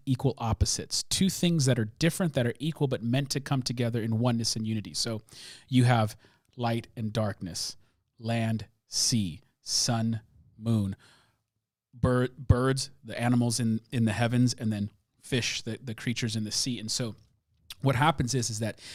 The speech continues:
there's pairs, and these pairs are different. The sun is not the moon, the moon is not the sun, but they come together and form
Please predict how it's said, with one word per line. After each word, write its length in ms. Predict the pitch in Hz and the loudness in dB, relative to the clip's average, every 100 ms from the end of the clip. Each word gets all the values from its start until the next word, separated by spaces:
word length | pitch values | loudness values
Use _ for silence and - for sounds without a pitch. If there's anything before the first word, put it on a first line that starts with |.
| - - _ | -18 -20 _
there's 180 | 120 - | 0 4
pairs, 600 | - 190 143 85 - - - - - | 4 6 4 0 -8 -12 -16 -14 -2
and 120 | 127 | 2
these 180 | 123 - | 2 4
pairs 420 | 151 170 175 - 143 | 4 6 6 4 -2
are 100 | 127 - | -4 0
different. 380 | 143 - - - | -2 0 -8 -4
The 80 | 113 | -2
sun 260 | - 143 | 2 2
is 100 | 165 143 | 2 0
not 180 | 139 | 0
the 60 | 135 | -2
moon, 200 | 127 123 | -2 0
the 60 | 113 | 0
moon 180 | 120 | 0
is 140 | 120 127 | 0 -2
not 180 | 113 - | -6 -4
the 60 | |
sun, 340 | - 139 117 101 - - - | -2 -2 -2 -6 -12 -20 -6
but 160 | 131 - | -6 -2
they 100 | 123 | -2
come 300 | - - 160 | -2 -4 -2
together 500 | - 123 135 123 113 - | -4 -2 -2 0 -2 -2
and 200 | 110 110 | -4 -4
form 600 | - - 135 117 110 | -4 0 2 2 0